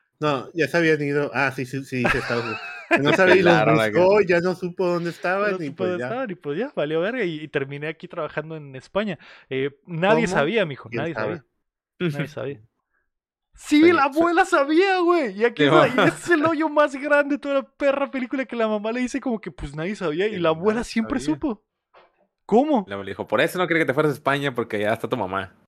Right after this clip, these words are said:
Speaker 3: Y como
Speaker 2: Ajá.
Speaker 3: es un, como está muy chiquito España, te la vas a encontrar a huevo.
Speaker 2: Y la doña esta le dice, "Nadie, yo no sab-, yo nunca pude contactar a nadie, nadie, nunca vi dónde había alguien, nadie sabía". Y es como que por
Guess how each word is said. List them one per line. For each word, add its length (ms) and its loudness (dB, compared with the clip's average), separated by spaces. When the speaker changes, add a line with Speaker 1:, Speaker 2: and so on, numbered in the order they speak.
Speaker 3:
Y 80 -4
como 140 2
Speaker 2:
Ajá. 20 2
Speaker 3:
es 60 2
un, 500 2
como 120 0
está 160 -4
muy 120 -2
chiquito 280 -6
España, 300 0
te 80 -2
la 60 6
vas 80 4
a 40 -2
encontrar 360 -2
a 60 2
huevo. 360 -4
Speaker 2:
Y 100 -6
la 160 4
doña 300 0
esta 200 -6
le 60 -4
dice, 160 -4
"Nadie, 360 0
yo 140 0
no 160 0
sab-, 260 -2
yo 300 -2
nunca 420 -2
pude 240 2
contactar 420 -2
a 60 0
nadie, 580 -2
nadie, 560 0
nunca 500 -2
vi 340 -6
dónde 280 -2
había 320 -2
alguien, 300 -4
nadie 160 -4
sabía". 420 -6
Y 60 -4
es 100 -8
como 160 -6
que 120 -18
por 240 -12